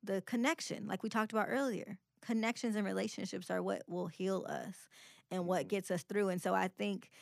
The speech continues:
Speaker 1: that we've always figured out a way as Black people. We've always had to figure out a way. Um, I remember growing up, my grandma would always have an extra seat at the table. Anybody who was just walking down the street that needed a meal, they can come eat, you know?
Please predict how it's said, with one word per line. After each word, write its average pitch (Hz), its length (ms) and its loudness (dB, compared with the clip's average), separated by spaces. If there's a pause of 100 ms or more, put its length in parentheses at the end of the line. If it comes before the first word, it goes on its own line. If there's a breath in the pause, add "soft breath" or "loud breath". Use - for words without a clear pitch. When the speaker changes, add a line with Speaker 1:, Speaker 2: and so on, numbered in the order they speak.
(180 loud breath)
Speaker 1:
that 190 140 6
we've 202 180 6
always 208 380 6
figured 180 300 -2
out 175 140 -4
a 165 40 -4
way 185 260 -6 (100)
as 165 160 -4
Black 180 200 -4
people. - 240 -8
We've 180 140 -2
always 220 260 6
had - 160 -4
to 156 60 -12
figure - 240 -8
out - 120 -6
a - 40 -12
way. - 240 -12 (380 soft breath)
Um, - 360 -4
I 190 140 2
remember 190 260 0
growing 196 260 2
up, 208 140 2
my 196 120 2
grandma 190 560 2 (140)
would 185 180 -2
always 208 460 4
have 180 280 2
an 175 80 -4
extra 185 300 -6
seat 196 300 -6
at 175 140 -6
the 190 80 -4
table. 180 480 -2
Anybody 214 420 2
who 208 140 0
was 185 160 0
just 185 120 -4
walking 202 220 2
down 190 80 0
the 185 80 -2
street 202 220 -4
that 196 100 -2
needed 190 240 -2
a 185 40 -2
meal, 190 300 2
they 185 140 -2
can - 140 -4
come 180 200 -2
eat, 180 260 -4 (120)
you 196 140 -2
know? 190 220 2